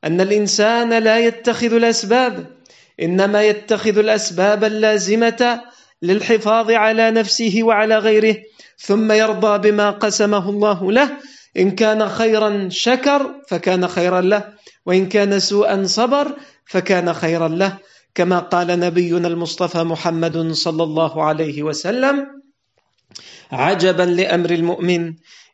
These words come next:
إن أمره كله له خير، وليس ذلك لأحد إلا للمؤمن،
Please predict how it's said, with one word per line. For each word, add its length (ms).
إن 200
أمره 560
كله 520
له 280
خير، 440
وليس 360
ذلك 460
لأحد 460
إلا 460
للمؤمن، 720